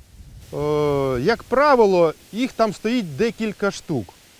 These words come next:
І може бути таке, що ви, не маючи досвіду, можете там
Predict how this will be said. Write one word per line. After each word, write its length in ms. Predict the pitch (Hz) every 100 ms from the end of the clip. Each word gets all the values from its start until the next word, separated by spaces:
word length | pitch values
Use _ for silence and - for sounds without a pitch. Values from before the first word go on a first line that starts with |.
| _ _ _ -
І 400 | 226 247 226 220
може 300 | 208 254 202
бути 200 | 208 254
таке, 420 | - 226 285 277 254
що 360 | - 226 202
ви, 280 | 180 233 233
не 140 | 202
маючи 460 | 214 220 202 185 196
досвіду, 720 | 180 302 269 208 165 170 127 - - -
можете 560 | 170 233 240 202 180 214
там 260 | 185 196